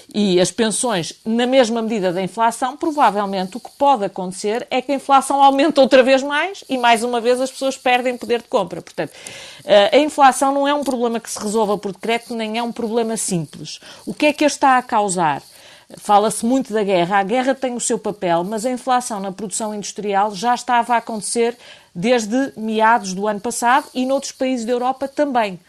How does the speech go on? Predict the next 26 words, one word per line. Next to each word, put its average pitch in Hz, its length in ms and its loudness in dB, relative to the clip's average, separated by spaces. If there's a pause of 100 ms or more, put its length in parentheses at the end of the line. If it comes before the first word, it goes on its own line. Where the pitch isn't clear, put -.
(200)
O 170 80 -8
que - 80 -12
está 226 220 2
aqui 226 180 0
a 226 60 2
acontecer 220 540 -2
é 175 40 0
um 180 80 -4
efeito 175 320 -4
da 269 120 2
guerra, 269 420 0 (340)
mas 269 220 0
também 262 560 0
da 190 140 2
pandemia 233 640 0
e 196 60 0
do 185 120 -6
que 226 180 -6
isso 214 120 -4
significou 220 880 -2
de 165 400 -2 (140)
desregulação 202 920 0
do 180 140 -2
mercado, 208 580 0 (400)
e 370 120 2
também 202 520 2